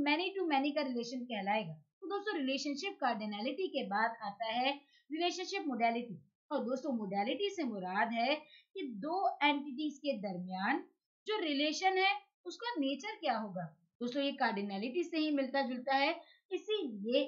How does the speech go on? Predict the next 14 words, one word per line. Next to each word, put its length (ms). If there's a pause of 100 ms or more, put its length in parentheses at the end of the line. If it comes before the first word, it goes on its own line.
इसको 400 (380)
minimum 580
cardinality 640
भी 140
कहा 200
जाता 280
है। 200 (120)
जैसे 220
minimum 440
cardinality 760
में 180 (440)
एक 240
entity 380
का 220